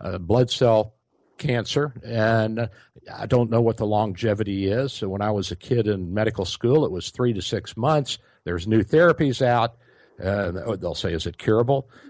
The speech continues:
And then, you know, I'm saying I'm not an oncologist. This is my specialty, but I can tell you that things have gotten a lot better for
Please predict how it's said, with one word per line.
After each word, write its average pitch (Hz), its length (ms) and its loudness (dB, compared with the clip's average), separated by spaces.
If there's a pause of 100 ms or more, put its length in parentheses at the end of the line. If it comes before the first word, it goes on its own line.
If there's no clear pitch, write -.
And - 100 -10
then, 92 180 -8
you 110 100 -10
know, 92 100 -8
I'm 85 140 0
saying 95 240 2
I'm 90 140 2
not 123 200 2
an 135 100 0
oncologist. 90 760 -2
This - 160 -8
is 90 140 -10
my 95 180 -8
specialty, 92 720 -6 (400)
but 104 120 0
I 92 60 2
can 95 180 -4
tell 110 240 0
you 98 260 -2
that 85 260 -2 (180)
things 120 220 2
have 104 100 -2
gotten 104 240 -2
a 82 40 -2
lot 107 280 0
better 127 260 4
for 92 360 -4